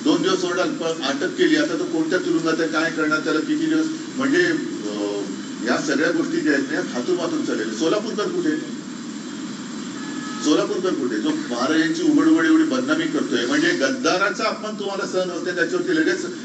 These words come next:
अ, त्याचा स्टुडिओ तोडताय, त्याला दोन दोन समन्स पाठवताय. सोलापूरकरला तुम्ही एकही समन्स नाही पाठवत. तुमचा, तुम्हाला अधिकार काय कामरावरती, अ, कारवाई करण्याचा? म्हणजे तुम्ही कोणाची, कोणाचा तुम्ही हे घेऊन चाललेला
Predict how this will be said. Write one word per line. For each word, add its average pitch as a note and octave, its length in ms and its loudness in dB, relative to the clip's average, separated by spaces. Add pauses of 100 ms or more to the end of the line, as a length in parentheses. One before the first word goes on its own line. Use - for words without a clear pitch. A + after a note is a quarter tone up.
(180)
अ, D3 160 2
त्याचा D#3+ 280 -2
स्टुडिओ D#3+ 300 4
तोडताय, D#3 460 2
त्याला D#3 260 2 (100)
दोन C#3+ 440 -2
दोन A3 180 2
समन्स F#3 300 -2
पाठवताय. C#3+ 440 0
सोलापूरकरला F#3 680 0
तुम्ही G3 240 -2
एकही C#4 220 0
समन्स G#3+ 320 -4
नाही A#3 140 -4
पाठवत. A#3 240 -2 (1500)
तुमचा, D3+ 260 4
तुम्हाला G3+ 300 -2
अधिकार A#3 360 -2
काय A#3 280 0 (160)
कामरावरती, E3 440 0
अ, D3+ 160 2 (1000)
कारवाई C#3+ 280 4
करण्याचा? B2 380 0 (1000)
म्हणजे B3+ 180 2
तुम्ही F4 180 6
कोणाची, B3+ 460 0
कोणाचा F#3 640 0
तुम्ही F#3+ 260 -2
हे E3+ 280 0
घेऊन D3+ 260 2
चाललेला C3+ 340 4